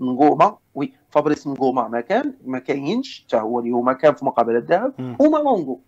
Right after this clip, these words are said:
Speaker 1: ما كانش. يعني في كل خط من الخطوط كاين غياب على المقابله ديال هذه، تقدر تكون ميزه، لان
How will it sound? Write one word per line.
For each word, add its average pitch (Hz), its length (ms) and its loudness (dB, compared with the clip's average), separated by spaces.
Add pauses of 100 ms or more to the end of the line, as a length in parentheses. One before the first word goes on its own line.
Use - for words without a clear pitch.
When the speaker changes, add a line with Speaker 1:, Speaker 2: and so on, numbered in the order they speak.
(120)
Speaker 1:
ما 160 80 -4
كانش. 131 320 -8
يعني 127 200 -6
في - 80 -18
كل 190 180 4
خط 185 280 -2
من 180 60 -2
الخطوط 180 520 -2
كاين 196 160 -2
غياب 180 320 0
على 180 120 2
المقابله 180 420 0
ديال 135 180 -4 (200)
هذه، 185 180 4
تقدر 247 260 -2
تكون 233 260 -4
ميزه، 226 320 4 (320)
لان 139 340 -2